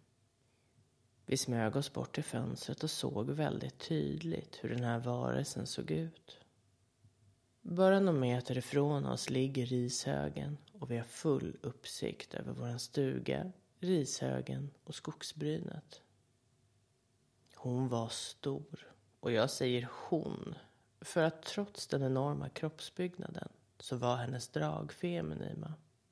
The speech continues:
Hon hade glänsande svart päls som var ganska lång och såg tät ut. Ansiktet såg ut som en blandning mellan en gorillas och en människa.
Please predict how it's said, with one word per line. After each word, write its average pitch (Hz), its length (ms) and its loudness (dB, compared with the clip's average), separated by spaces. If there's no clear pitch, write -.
Hon 131 180 -2
hade 127 180 0
glänsande 139 880 2
svart - 520 -2
päls - 400 -6
som - 320 -10
var 135 80 -4
ganska 131 360 -4
lång 151 540 -2
och 135 100 -6
såg - 300 -10
tät - 540 -6
ut. - 380 -10
Ansiktet 175 720 4
såg 175 220 2
ut 120 180 2
som 127 140 -2
en 123 120 2
blandning 143 720 2
mellan 135 260 0
en 139 120 -2
gorillas 160 960 -2
och 123 100 -8
en 117 140 -4
människa. 147 720 -4